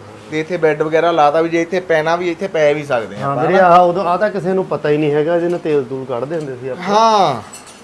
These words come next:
Speaker 1: ਆਹ ਛੋਟੀ ਜਿਹੀ ਬੰਬੀ ਇਹ।
Speaker 2: ਹਾਂਜੀ, ਹਾਂਜੀ।
Speaker 1: ਹਾਂਜੀ,
Speaker 2: ਅਸੀਂ
Speaker 1: ਹਾਂਜੀ।
Speaker 2: ਇਹਨੂੰ ਘਰ ਲਾ ਕੇ ਆਉਂਦੇ ਸੀਗੇ, ਸਰੋਂ ਦਾ
Speaker 1: ਹਾਂ।
Speaker 2: ਤੇਲ ਕੱਢਦੇ ਹੁੰਦੇ ਸੀ ਉਦੋਂ।
Speaker 1: ਅੱਛਾ, ਸਰੋਂ ਦੇ ਤੇਲ ਵਾਸਤੇ।
Speaker 2: ਹਾਂਜੀ,
Speaker 1: ਮੇਰੇ
Speaker 2: ਹਾਂਜੀ।
Speaker 1: ਕੋਲੇ, ਸਾਡੇ ਕੋਲੇ ਹੁਣ ਉਹ ਮੈਨੂੰ ਲੱਭਾ ਨਹੀਂ, ਉਹ ਸਾਡੇ ਕੋਲੇ ਡਰਮ ਵਾਸਤੇ ਹੁੰਦਾ ਸੀ ਇਹਦੇ ਨਾਲ ਦਾ।
Speaker 2: ਅੱਛਾ ਜੀ, ਅੱਛਾ, ਅੱਛਾ,
Speaker 1: ਹਾਂਜੀ।
Speaker 2: ਅੱਛਾ, ਅੱਛਾ, ਅੱਛਾ।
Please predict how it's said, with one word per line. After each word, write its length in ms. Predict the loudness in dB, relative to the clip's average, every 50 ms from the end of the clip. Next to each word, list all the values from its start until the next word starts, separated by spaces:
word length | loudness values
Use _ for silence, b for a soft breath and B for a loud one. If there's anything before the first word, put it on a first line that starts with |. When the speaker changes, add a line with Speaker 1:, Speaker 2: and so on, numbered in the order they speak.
| -20 -10 -6 -6
Speaker 1:
ਆਹ 240 | -2 0 0 0
ਛੋਟੀ 300 | 0 2 2 2 2 2
ਜਿਹੀ 120 | -2 -4 -4
ਬੰਬੀ 360 | -4 -4 -6 -6 -6 -6 -4
ਇਹ। 200 | -4 -4 -4 -6 -8 -10 -18 -20 -20 -20 -16 -10
Speaker 2:
ਹਾਂਜੀ, 260 | -8 -8 -6 -6 -6 -8
ਹਾਂਜੀ। 420 | -8 -10 -10 -12 -14 -14 -14 -14 -12 -8 -6
Speaker 1:
ਹਾਂਜੀ, 200 | -4 -4 -4 -4
Speaker 2:
ਅਸੀਂ 100 | -4 -4
Speaker 1:
ਹਾਂਜੀ। 200 | -2 -2 -2 0
Speaker 2:
ਇਹਨੂੰ 140 | 0 0 0
ਘਰ 200 | 2 2 2 2
ਲਾ 160 | 0 -2 -4
ਕੇ 100 | -4 -6
ਆਉਂਦੇ 360 | -6 -6 -6 -4 -4 -6 -6
ਸੀਗੇ, 240 | -8 -8 -8 -8 -6
ਸਰੋਂ 220 | -6 -4 -2 0
ਦਾ 60 | 0
Speaker 1:
ਹਾਂ। 60 | 0 0
Speaker 2:
ਤੇਲ 180 | 0 -2 -2
ਕੱਢਦੇ 280 | -2 -2 -4 -2 -2 -2
ਹੁੰਦੇ 220 | -2 -2 -4 -6
ਸੀ 80 | -6 -8
ਉਦੋਂ। 200 | -8 -8 -6 -6
Speaker 1:
ਅੱਛਾ, 200 | -6 -6 -6 -6
ਸਰੋਂ 280 | -6 -4 -4 -2 -2
ਦੇ 80 | -2 -2
ਤੇਲ 220 | -4 -4 -4 -4
ਵਾਸਤੇ। 260 | -4 -6 -8 -10 -12 -12
Speaker 2:
ਹਾਂਜੀ, 240 | -10 -8 -8 -6 -6
Speaker 1:
ਮੇਰੇ 120 | 2 6 6
Speaker 2:
ਹਾਂਜੀ। 140 | 8 8
Speaker 1:
ਕੋਲੇ, 200 | 6 6 4 2
ਸਾਡੇ 280 | 4 4 2 2 2 2
ਕੋਲੇ 220 | 2 2 2 2
ਹੁਣ 240 | 2 2 0 -2 -2
ਉਹ 100 | -2 -2
ਮੈਨੂੰ 240 | -2 -2 -2 0 -2
ਲੱਭਾ 280 | -2 0 2 2 4 4
ਨਹੀਂ, 240 | 2 0 -2 -4 -4
ਉਹ 80 | -6 -4
ਸਾਡੇ 240 | -2 -2 0 2 2
ਕੋਲੇ 160 | 2 2 2
ਡਰਮ 240 | 2 2 0 2 2
ਵਾਸਤੇ 300 | 2 0 0 0 -2 -4
ਹੁੰਦਾ 200 | -2 -2 -4 -6
ਸੀ 140 | -6 -8
ਇਹਦੇ 140 | -6 -6 -4
ਨਾਲ 240 | -4 -4 -4 -4 -6 -10
ਦਾ। 180 | -8 -6 -6
Speaker 2:
ਅੱਛਾ 220 | -4 -2 -2 -2 -2
ਜੀ, 160 | 0 -2 -4
ਅੱਛਾ, 240 | -6 -6 -8 -10 -10
ਅੱਛਾ, 240 | -10 -8 -4 -2 -2
Speaker 1:
ਹਾਂਜੀ। 260 | -2 -2 -4 -10 -12
Speaker 2:
ਅੱਛਾ, 0 |
ਅੱਛਾ, 240 | -12 -12 -12 -14 -14
ਅੱਛਾ। 240 | -14 -14 -18 -18